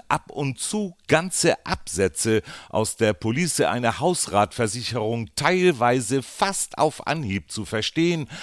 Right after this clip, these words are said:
aber wäre es nun nicht an der Zeit für einen anschaulichen Comic zu meinem Handyvertrag oder einen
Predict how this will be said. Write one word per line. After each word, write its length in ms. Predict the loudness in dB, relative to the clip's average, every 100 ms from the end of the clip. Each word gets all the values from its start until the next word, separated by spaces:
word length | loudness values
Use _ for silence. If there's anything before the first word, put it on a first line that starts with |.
| -14 -2
aber 400 | 2 6 4 6
wäre 220 | 4 4
es 240 | -2 -4
nun 340 | -4 -2 -2 -2
nicht 300 | -4 -6 -6
an 100 | 0
der 160 | 0
Zeit 340 | 2 2 2 0
für 180 | -4 -2
einen 260 | -4 -4
anschaulichen 1000 | -2 -2 -2 0 2 2 -2 -6 -10 -10 0
Comic 340 | 2 2 -2 -4
zu 160 | -6
meinem 300 | -2 0 -2
Handyvertrag 960 | -4 -4 -4 0 0 0 2 2 2 -6 _ -14 -12
oder 300 | -2 4 4
einen 320 | 4 0 -2